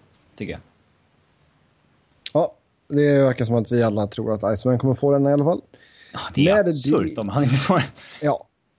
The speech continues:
Speaker 2: Med det så säger vi tack och hej för den här gången. Som vanligt så kan ni köta hockey med oss via Twitter. Mig hittar ni på at Seb Noren. Niklas hittar ni på at Niklas Wiberg, Niklas med C och enkel V. Och Robin hittar ni på R underscore Fredriksson. Och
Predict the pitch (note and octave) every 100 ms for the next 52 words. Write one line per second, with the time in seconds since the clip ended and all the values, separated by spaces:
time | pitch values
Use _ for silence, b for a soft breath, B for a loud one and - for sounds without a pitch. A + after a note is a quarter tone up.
0 | _ _ _ _ - E3+ G3 G3 F3 F3
1 | F3 D#3 E3+ D#3+ E3 D#3 D#3 D#3+ D#3+ D#3
2 | F3 F#2 - C#3+ C3 B2+ - B2 C3 B2
3 | C3+ A#2+ B2 B2 B2+ B2 C3 B2+ B2 A#2
4 | - C#3+ - _ D#3 G3+ - C#3 B2 A#2+
5 | - A#2 B2 B2+ A#2+ - - C#3 B2 C3
6 | C3+ C3 C#3 F3 - _ - C3+ A#2 A#2
7 | B2+ B2+ A#2+ B2+ C3 - - D3 C#3 B2
8 | C#3+ C#3 C#3 E3+ C#3+ C3 A#2+ B2 A#2 D3
9 | D3+ D3 - C#3+ B2+ B2+ E3+ - - C3+
10 | C#3+ C#3 B2 B2+ A#2+ A#2 - D3+ C3 B2
11 | b b b b F3+ E3 B2+ A#2 C#3 B2
12 | - - D#3 D#3 B2 A2 A2+ G#2+ G#2+ A2+
13 | A#2+ B2 A#2+